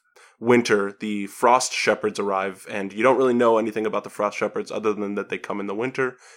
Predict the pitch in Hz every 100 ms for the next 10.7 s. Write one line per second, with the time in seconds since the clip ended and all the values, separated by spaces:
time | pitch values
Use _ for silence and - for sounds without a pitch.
0 | _ 110 110 101 - 101 98 - 101 -
1 | 104 - 98 95 - 107 98 98 123 120
2 | 113 107 107 104 98 98 - - - -
3 | 107 107 101 - 113 95 101 101 95 92
4 | 90 85 82 - - - _ _ _ _
5 | _ - - 113 107 160 156 143 135 120
6 | 113 110 110 107 101 95 _ - _ 104
7 | 120 127 123 - 127 110 - 107 101 -
8 | 110 110 110 110 110 104 98 98 95 101
9 | - - 113 120 120 113 107 120 113 107
10 | - 208 180 110 107 -